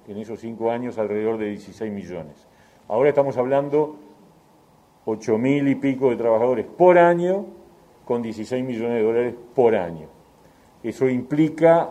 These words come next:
un desafío de efectividad. Ahora la pelota está en nuestra cancha. El Parlamento nos dio la ley, ahora nosotros tenemos que demostrar que se va a aplicar. Y eso significa un gran desafío para el Ministerio de Trabajo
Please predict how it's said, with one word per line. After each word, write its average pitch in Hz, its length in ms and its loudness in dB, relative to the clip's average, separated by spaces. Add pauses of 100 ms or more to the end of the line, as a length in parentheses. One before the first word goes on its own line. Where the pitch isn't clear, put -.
un 120 160 -10
desafío 120 540 -2
de 117 80 0
efectividad. 101 580 -4
Ahora 127 160 2
la 123 120 4
pelota 143 260 -2
está 123 140 0
en 127 80 -4
nuestra 110 280 -4
cancha. 87 380 -8
El - 500 -20
Parlamento 135 560 0
nos 113 160 -4
dio 127 540 0
la 110 140 0
ley, 185 380 4 (500)
ahora 127 200 2
nosotros 127 300 -2
tenemos 120 240 -4
que 117 80 -2
demostrar 107 560 2
que 127 80 -6
se - 140 -6
va 110 60 4
a 110 40 4
aplicar. 98 460 -2 (640)
Y 107 140 -4
eso 127 160 -2
significa 123 680 0
un 107 220 -4
gran 131 200 4
desafío 120 420 -2
para 110 120 0
el 95 60 -6
Ministerio 110 360 -6
de 107 60 -4
Trabajo 127 600 0